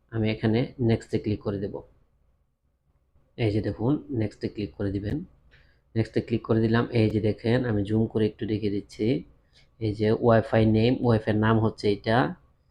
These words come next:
আর ওয়াইফাই পাসওয়ার্ড, এই যে এটা হচ্ছে আমার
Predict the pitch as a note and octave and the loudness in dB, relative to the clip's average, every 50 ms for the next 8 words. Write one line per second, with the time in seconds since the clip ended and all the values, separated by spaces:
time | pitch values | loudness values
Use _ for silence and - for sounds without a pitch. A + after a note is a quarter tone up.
0 | _ _ _ _ _ - A2 A2 G#2+ G#2 G#2 G#2 G#2 G#2+ A2 - - - - A#2 | _ _ _ _ _ -6 -4 -2 0 0 0 0 0 0 -2 -4 -4 -2 2 2
1 | A2 - - A2 G#2+ - A2+ A2 G#2+ - - A2 G#2+ G#2 A2+ C3 - - - _ | 2 4 2 0 2 2 2 2 2 2 2 2 4 6 4 4 2 -2 -10 _
2 | _ - _ _ _ _ _ _ - A#2+ A2+ G#2 A2 G#2+ G#2 A2 G#2+ G#2+ - - | _ -20 _ _ _ _ _ _ -4 -2 0 0 2 0 2 2 0 0 0 -2
3 | - A2 G#2+ A2 A2 | -2 0 0 0 0